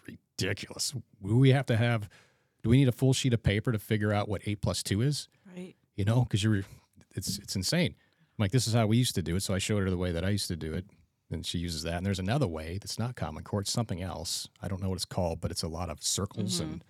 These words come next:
Speaker 1: and squares <laughs> and stuff like that. I'm like, "I don't get
Speaker 2: Circles
Speaker 1: what's
Speaker 2: and
Speaker 1: going on."
Speaker 2: squares.
Speaker 1: Arrows. I'm like, "How did you,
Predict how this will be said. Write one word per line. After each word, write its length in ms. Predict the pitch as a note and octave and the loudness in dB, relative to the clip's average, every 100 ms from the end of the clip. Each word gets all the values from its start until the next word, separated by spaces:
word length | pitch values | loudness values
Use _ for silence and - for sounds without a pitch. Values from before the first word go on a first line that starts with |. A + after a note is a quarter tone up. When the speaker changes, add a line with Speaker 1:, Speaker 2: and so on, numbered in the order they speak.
| _ _ _ _ _ - | _ _ _ _ _ -8
Speaker 1:
and 100 | E2+ | -6
squares 400 | F#2+ F#2+ C3 A2+ | 0 6 6 8
<laughs> 20 | |
and 160 | G2 G2+ | 6 4
stuff 340 | - D3 B2+ | 6 6 8
like 220 | C3 C3 | 8 8
that. 120 | C3+ B2+ | 6 6
I'm 60 | |
like, 220 | G2+ - | 4 0
"I 60 | G2 | 0
don't 120 | G#2 | 0
get 100 | F#2 | 0
Speaker 2:
Circles 80 | F#2 | -4
Speaker 1:
what's 140 | G#2 F2+ | -4 -2
Speaker 2:
and 60 | |
Speaker 1:
going 100 | E2+ | -2
on." 100 | F2+ | -2
Speaker 2:
squares. 140 | F2+ G2+ | 0 4
Speaker 1:
Arrows. 420 | A2 A#2 A2+ - - F#3 - _ _ - - - | 6 6 4 0 -6 -10 -12 _ _ -20 -20 0
I'm 60 | G#2+ | 0
like, 140 | F#2 - - | 0 -4 -2
"How 120 | B2+ | 4
did 140 | C#3 B2+ | 4 6
you, 280 | C3+ B2+ | 4 4